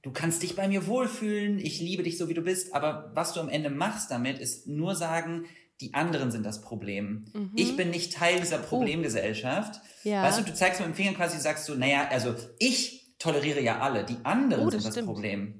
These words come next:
Speaker 2: Das stimmt.
Speaker 1: Und
Speaker 2: Oh, das ist
Speaker 1: das ist ein
Speaker 2: ein
Speaker 1: großes, genau, und das ist ein
Speaker 2: smarter
Speaker 1: großes Problem,
Speaker 2: Gedanke.
Speaker 1: weil,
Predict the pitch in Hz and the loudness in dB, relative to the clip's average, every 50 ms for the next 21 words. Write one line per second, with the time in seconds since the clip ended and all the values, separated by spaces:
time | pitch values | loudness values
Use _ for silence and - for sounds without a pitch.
0 | - - 220 214 - - - 269 254 277 285 277 254 180 - 185 208 - 233 - | -8 -6 -6 -6 -6 -6 -6 -4 0 2 2 2 2 0 -2 -4 -4 -4 -2 0
1 | - - 254 240 196 165 - 156 196 214 220 214 - - - - - 131 170 185 | 0 2 4 4 2 2 2 2 0 0 0 0 -4 -4 -6 -8 -4 -2 -2 0
2 | 233 - 151 - 135 131 156 - 156 156 160 180 254 262 294 - 190 - 175 170 | 2 2 2 0 0 0 -2 0 0 -2 0 2 2 2 2 2 0 -2 0 0
3 | 240 - 214 - - 185 180 - - - - - - | 0 2 2 2 0 0 -2 -6 -10 -18 -20 -20 -18